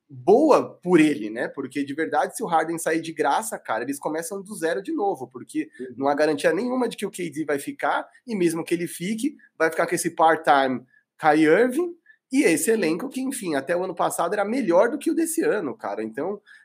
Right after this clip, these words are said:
Speaker 1: é, eu, eu, eu, eu vou na, vou na linha do Vero, eu gosto de franquias que dão all-in, mas claramente o all-in deu errado. Eu sabia que eles não iam ganhar ano passado, não ganharam por um dedão, ok.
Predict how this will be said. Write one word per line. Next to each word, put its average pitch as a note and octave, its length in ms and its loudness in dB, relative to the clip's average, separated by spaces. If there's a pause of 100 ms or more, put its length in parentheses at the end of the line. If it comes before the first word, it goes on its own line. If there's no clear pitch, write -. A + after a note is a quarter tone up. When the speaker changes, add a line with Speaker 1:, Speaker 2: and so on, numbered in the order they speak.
Speaker 1:
é, A#2 760 0
eu, C3+ 320 0
eu, C#3+ 340 2
eu, C3 240 -4 (360)
eu D#3+ 120 -6
vou E3+ 160 0
na, F3 120 -4
vou F#3+ 120 -2
na G#3 80 0
linha G#3+ 160 0
do F3 100 -2
Vero, D#3 380 0
eu C#3 220 -4
gosto G3+ 340 0
de - 60 -12
franquias E3+ 380 -6
que D#3 120 -4
dão D3+ 200 -2
all-in, D3 460 -2 (360)
mas C#3+ 200 0
claramente F#3 480 -2
o A#3 40 -2
all-in F#3 280 0
deu D#3 180 2
errado. D#3+ 440 0 (1120)
Eu D3+ 100 -2
sabia F3 440 -2
que - 100 -10
eles G#3+ 140 -8
não G3 100 -4
iam F#3+ 160 -2
ganhar E3+ 200 -2
ano E3+ 80 -4
passado, E3 480 -2
não E3+ 100 -2
ganharam D#3+ 280 -2
por E3 140 -6
um D#3+ 80 -2
dedão, C#3+ 480 -2
ok. C3+ 520 -4